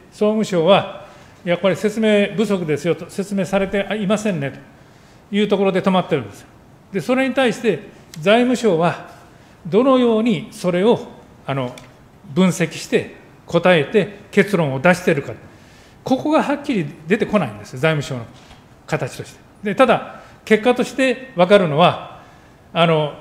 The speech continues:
各省庁から出てきた要望に対して、そのまま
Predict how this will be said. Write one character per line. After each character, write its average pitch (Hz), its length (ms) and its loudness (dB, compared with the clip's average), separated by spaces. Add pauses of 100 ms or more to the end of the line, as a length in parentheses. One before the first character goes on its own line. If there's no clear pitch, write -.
(200)
各 196 260 2
省 190 180 2
庁 - 140 0
か 226 120 2
ら 180 100 2
出 160 120 -4
て - 120 -8
き - 100 -14
た - 340 0
要 170 200 4
望 156 160 0
に 151 120 -4
対 147 220 -2
し - 60 -16
て、 185 120 -2
そ - 160 -10
の 151 80 -4
ま 180 120 -4
ま 220 360 -4